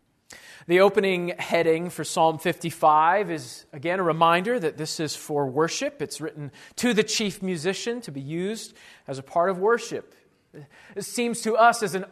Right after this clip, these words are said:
odd song to sing. So much expression of personal pain.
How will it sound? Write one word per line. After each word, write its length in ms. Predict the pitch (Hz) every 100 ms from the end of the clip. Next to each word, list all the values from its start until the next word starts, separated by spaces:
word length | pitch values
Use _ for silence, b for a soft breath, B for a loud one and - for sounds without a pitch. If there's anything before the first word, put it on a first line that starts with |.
| 175
odd 480 | 202 226 240 247
song 640 | - - 220 214 202 185 180
to 200 | - 196
sing. 480 | - - 220 175 135 B
So 540 | - - - 269 311 294
much 320 | 262 262 -
expression 720 | 247 - - 233 247 - 220
of 200 | 190 185
personal 560 | - 254 262 - 269 254
pain. 720 | - 240 247 254 196 120 98